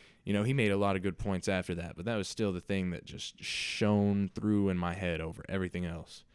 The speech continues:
So I thought I would share that. Also, maybe that convinces you to listen to Jay Shetty a little bit. He's a cool guy. I really like him, hearing him talk about different stuff. Um, he relates his monk training to a lot of stuff, which is cool because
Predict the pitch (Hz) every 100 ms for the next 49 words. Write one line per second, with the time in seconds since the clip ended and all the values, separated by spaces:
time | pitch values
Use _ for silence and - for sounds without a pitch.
0 | - - _ - - 87 - 95 90 85
1 | - 98 92 87 87 87 - _ _ -
2 | - 90 85 85 82 87 90 90 87 90
3 | 87 90 90 85 85 85 87 78 85 85
4 | 90 87 - 87 85 85 82 82 82 98
5 | 104 82 - 92 85 80 80 - _ _
6 | - _ _ _ _ _ _ _ - -
7 | - 101 95 92 87 87 - 87 92 101
8 | 87 82 - 87 90 85 - 87 87 -
9 | 85 87 - _ _ _ _ _ _ _
10 | _ - 92 - - - - - - -
11 | _ - 127 143 151 175 165 120 104 117
12 | - - 95 90 87 95 87 87 85 -
13 | 90 87 90 85 82 - 151 117 85 82
14 | 92 87